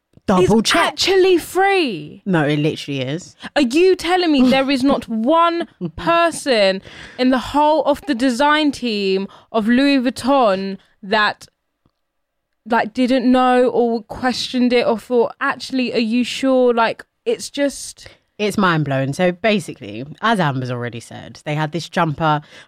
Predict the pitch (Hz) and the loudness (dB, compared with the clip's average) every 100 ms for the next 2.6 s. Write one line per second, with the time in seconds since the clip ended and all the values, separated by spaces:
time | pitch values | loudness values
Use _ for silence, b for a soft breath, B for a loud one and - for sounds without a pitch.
0 | B 214 202 165 143 135 - 139 135 139 | B 0 2 2 0 -4 -6 -4 -4 -6
1 | - b b b 170 160 156 151 156 143 | -10 b b b -2 0 2 2 2 2
2 | 143 143 143 143 143 | 0 0 -2 -2 -4